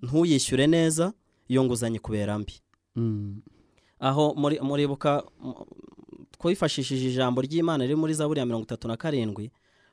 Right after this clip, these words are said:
Speaker 1: umurongo wa makumyabiri na rimwe.
Speaker 2: Mm. Rya rindi rivuga ngo umunyabyaha aragurizwa
Speaker 1: Aha,
Speaker 2: ntiyishyure.
Speaker 1: ku munyabyaha aragurizwa ntiyishyure.
Speaker 2: Mm,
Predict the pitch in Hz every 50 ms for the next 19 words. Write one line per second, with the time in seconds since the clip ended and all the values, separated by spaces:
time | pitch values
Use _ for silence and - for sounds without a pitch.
0 | _ - 123 127 127 120 127 123 143 160 - 156 135 131 127 135 147 160 151 131
1 | 127 135 160 147 123 107 104 107 - - _ _ _ _ _ - 120 120 117 110
2 | - - _ _ _ _ _ _ _ _ - 131 135 131 123 117 120 120 123 139
3 | 143 131 120 110 113 110 123 135 135 139 120 117 117 117 - _ - 123 120 117
4 | 123 135 139 127 120 127 117 110 110 113 107 101 - 107 110 101 98 - 120 113
5 | 110 123 139 143 135 123 120 113 110 107 113 110 127 147 - 127 123 135 139 151
6 | 156 147 139 135 127 123 117 117 107 117 113 113 107 117 117 113 117 127 135 135
7 | 123 - - - 104 107 139 214 _ _ _ - 120 113 110 107